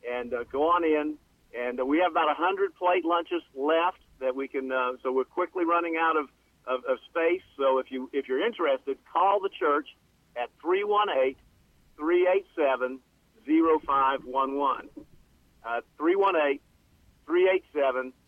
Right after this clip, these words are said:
zero five one one. One of our secretaries will answer the phone and tell the secretary you're interested in, interested in reserving a ticket for the high school football roundup, and we'll be ready for you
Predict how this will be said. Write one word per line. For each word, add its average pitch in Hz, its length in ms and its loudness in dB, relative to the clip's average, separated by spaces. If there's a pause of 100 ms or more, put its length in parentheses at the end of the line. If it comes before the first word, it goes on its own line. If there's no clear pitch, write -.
(120)
zero 156 320 2
five 147 260 2
one 151 240 0
one. 123 320 -4
One 143 160 0
of 143 80 0
our 135 120 0 (120)
secretaries 160 540 0
will 143 100 0
answer 147 240 -4
the 131 80 -14
phone 175 340 0
and 147 140 -6
tell 147 320 2 (320)
the - 140 -20
secretary 151 480 -2
you're 131 200 -4
interested 147 600 -2 (160)
in, 127 260 -6
interested 143 560 -4
in 127 160 -2
reserving 139 540 0
a 131 80 0 (120)
ticket 160 320 -4 (460)
for 135 260 2
the 127 280 0
high 143 320 0
school 143 260 -6
football 131 460 2
roundup, 135 600 -2
and 113 120 -12
we'll 135 100 -4
be 127 160 -8
ready 151 300 0
for 151 260 2
you 143 320 -2